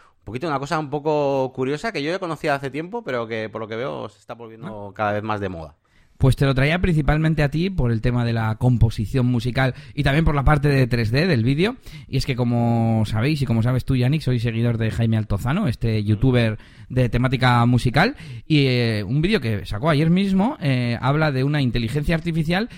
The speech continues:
Speaker 2: que crea canciones, que es una especie de artista pop virtual de Japón que compone, que genera letras. Bueno, no, en el vídeo utiliza otra diferente para la letra, pero bueno, y que es un personaje animado que da conciertos y todo de, en forma de,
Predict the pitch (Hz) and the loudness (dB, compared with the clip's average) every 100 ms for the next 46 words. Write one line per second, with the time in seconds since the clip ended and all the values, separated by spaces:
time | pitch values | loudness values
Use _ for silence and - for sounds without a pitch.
0 | 160 135 120 190 190 143 127 269 262 107 | -4 -2 0 -2 0 0 0 -2 -4 -6
1 | - 131 151 156 - 165 156 120 113 - | -4 -4 -2 -2 0 0 0 -2 -2 -2
2 | 165 - 151 180 180 135 120 143 220 - | -4 0 0 0 0 0 0 -4 -6 -10
3 | - 180 - 143 95 135 160 247 - - | -16 -14 0 2 4 4 4 2 -4 -16
4 | 135 - 131 123 120 117 120 101 101 165 | -14 -2 0 2 0 4 2 2 -2 -2
5 | 147 135 147 160 156 151 147 143 143 170 | -2 0 0 0 2 2 2 2 0 0
6 | 220 170 170 147 156 139 135 131 151 165 | -2 -2 -2 -2 -2 -4 -4 -4 -2 -2
7 | 170 147 147 147 135 135 120 117 123 120 | -2 -2 0 2 2 2 0 0 -2 0
8 | 117 110 110 156 165 139 156 131 98 143 | 2 2 0 0 2 2 2 0 -2 -10
9 | - 143 156 156 156 147 135 139 214 190 | -6 -2 0 0 2 4 4 4 4 2
10 | 208 170 151 196 208 - 117 123 147 117 | 2 4 4 2 0 0 -2 2 4 4
11 | 139 190 147 127 139 175 196 151 120 117 | 4 2 0 0 0 0 0 2 0 0
12 | 110 107 127 127 120 117 | -2 -2 -2 0 0 0